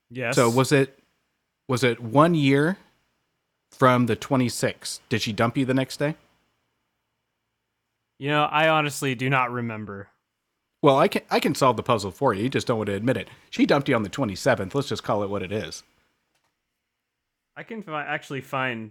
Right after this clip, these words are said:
Speaker 1: the, the moment she dumped me. One sec.
Speaker 2: Okay, you were eighteen, and how old are you now, and you still have memories of when you were dumped?
Speaker 1: I was dumped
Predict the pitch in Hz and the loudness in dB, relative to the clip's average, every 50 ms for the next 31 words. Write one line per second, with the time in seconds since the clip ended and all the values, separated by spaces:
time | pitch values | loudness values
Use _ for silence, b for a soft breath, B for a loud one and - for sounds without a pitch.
0 | _ _ 120 117 110 110 107 107 104 101 101 101 104 113 117 120 120 123 123 123 | _ _ -10 -8 -6 -6 -6 -6 -8 -10 -10 -12 -14 -14 -10 -8 -8 -8 -8 -8
1 | 113 - - 123 113 98 120 113 113 107 _ 110 110 110 107 113 117 120 117 113 | -12 -14 -14 -14 -12 -10 -10 -12 -12 -12 _ -16 -16 -14 -14 -12 -12 -14 -14 -14
2 | - 127 117 113 113 - _ _ _ _ _ _ _ _ _ _ _ _ _ _ | -10 -10 -8 -8 -8 -12 _ _ _ _ _ _ _ _ _ _ _ _ _ _
3 | _ _ _ _ _ _ _ _ _ _ _ _ _ _ _ _ _ _ _ _ | _ _ _ _ _ _ _ _ _ _ _ _ _ _ _ _ _ _ _ _
4 | _ _ _ _ _ _ _ _ _ _ _ - - 117 107 107 95 - - - | _ _ _ _ _ _ _ _ _ _ _ -2 -2 0 0 0 -4 -4 -8 -12
5 | - - 131 135 139 135 127 113 123 143 151 147 - - - 139 117 98 92 98 | -8 -2 2 4 4 4 2 2 0 0 -2 -2 -4 -4 -2 -2 -2 -2 -2 -2
6 | 95 98 110 110 120 123 123 131 123 120 120 120 117 117 127 139 131 113 104 95 | -2 0 0 0 0 0 0 0 0 0 0 0 0 0 0 0 0 0 0 -2
7 | - - 117 110 107 104 117 110 104 98 95 - - _ b b b b b - | -4 -4 -2 -2 0 0 0 0 0 -2 -4 -8 -20 _ b b b b b -4
8 | 107 107 107 113 117 117 120 123 127 131 - - 160 _ _ 202 208 - 110 98 | 0 0 0 0 0 -2 -2 -2 -2 -4 -6 -10 -12 _ _ -16 -8 -6 -6 -4
9 | 107 110 107 107 101 98 92 87 95 101 104 120 - - _ _ _ _ _ _ | -2 -2 -2 0 -2 -2 -4 -4 -4 -4 -4 -4 -6 -10 _ _ _ _ _ _
10 | _ _ _ _ _ _ _ _ _ _ _ _ _ _ _ _ _ _ _ _ | _ _ _ _ _ _ _ _ _ _ _ _ _ _ _ _ _ _ _ _
11 | _ - 143 160 180 190 196 165 - - _ _ _ _ _ _ _ _ - 170 | _ -6 -4 -2 -2 -2 -6 -8 -10 -16 _ _ _ _ _ _ _ _ -6 -4
12 | 170 160 156 156 151 147 147 147 143 _ _ - | -4 -2 -2 -4 -4 -4 -6 -8 -12 _ _ -20